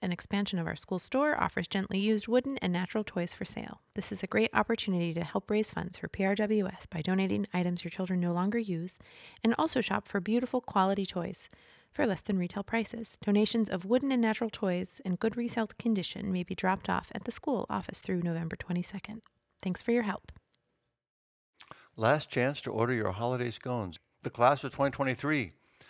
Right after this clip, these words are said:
Speaker 2: is again offering scones for the upcoming holidays. Our two varieties this year are ginger pumpkin and orange currant. There are still regular and gluten-free options for the currant,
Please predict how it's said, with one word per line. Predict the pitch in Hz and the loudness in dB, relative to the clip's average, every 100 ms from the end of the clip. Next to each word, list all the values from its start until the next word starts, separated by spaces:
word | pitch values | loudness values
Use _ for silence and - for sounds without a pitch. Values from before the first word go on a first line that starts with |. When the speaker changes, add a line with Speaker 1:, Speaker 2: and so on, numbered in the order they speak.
| - - | -20 -6
Speaker 2:
is | 123 107 | -2 0
again | 113 147 | 0 0
offering | 143 127 131 120 | 2 0 -2 -6
scones | 104 - 123 135 151 | -8 -4 -2 0 -4
for | - | -6
the | 107 | -4
upcoming | 107 - 110 | -4 -6 -10
holidays. | 98 98 101 90 85 - - _ - - _ | -6 -4 -4 -6 -8 -10 -16 _ -20 -20 _
Our | - | -6
two | 95 151 135 | -4 -4 -2
varieties | 123 110 120 123 113 | 2 2 2 0 -6
this | 113 - | -8 -6
year | 113 120 - | -4 -4 -4
are | 101 | -8
ginger | 90 110 104 | -8 -10 -10
pumpkin | - 117 - 180 | -8 -10 -8 -8
and | 120 104 | -6 -8
orange | 98 98 87 - | -6 -6 -8 -8
currant. | 123 160 185 - _ - - _ | -6 -6 -8 -20 _ -20 -20 _
There | - | -8
are | 101 | -8
still | 95 120 101 | -6 -4 0
regular | 110 123 123 | 0 0 0
and | 117 98 | -2 -6
gluten-free | 101 131 135 135 117 | -4 -4 -4 -6 -2
options | 110 113 143 151 - - _ _ | -2 -2 -10 -14 -16 -20 _ _
for | - - 120 120 123 | -12 -4 2 2 2
the | 113 | -2
currant, | - 120 143 | -4 -4 -4